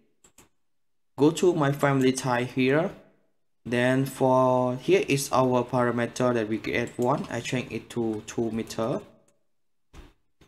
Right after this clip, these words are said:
hit apply and okay. Okay, now it's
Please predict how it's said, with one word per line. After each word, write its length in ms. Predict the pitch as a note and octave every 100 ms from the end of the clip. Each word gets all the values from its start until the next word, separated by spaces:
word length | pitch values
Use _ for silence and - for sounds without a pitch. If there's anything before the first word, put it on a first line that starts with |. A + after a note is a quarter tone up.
| _ -
hit 100 | G2+
apply 520 | - - A2+ G#2+ A#2 E3 -
and 120 | F2
okay. 500 | D#2+ - - A2 A#2+ D#3+ - - _ _ _ _ _ D#3+
Okay, 280 | D#3 C#3
now 200 | A2+ D#3 -
it's 280 | C#3+ -